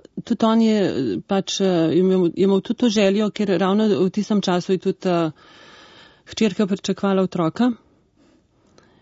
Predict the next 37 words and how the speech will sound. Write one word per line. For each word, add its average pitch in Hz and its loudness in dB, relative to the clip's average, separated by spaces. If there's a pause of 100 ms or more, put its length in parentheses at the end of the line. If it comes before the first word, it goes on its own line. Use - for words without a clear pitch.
(140)
In 190 4
je 196 2
bilo 185 0
v 156 0
bistvu 214 -2
tisto, 202 -2
em, 175 0
veselje 190 2 (220)
za 175 -2
novo 190 2
življenje 208 2
in 214 4
to, 226 0 (240)
em, 180 0 (680)
da 196 -4
pač 220 -2
moramo 226 2
zdržati 160 -2
in 175 2
moramo 196 2
naprej, 170 0
<laughs> - -2
naprej 156 -2
iti. 175 0 (1080)
In 196 4
je 202 2
potem 233 0
tudi - -2
ona, 196 2 (120)
eh, 180 0
mu 185 2
zelo 196 2 (640)
stala 180 0
ob 190 -2
strani, 180 0
tudi - -6
hodila, 202 0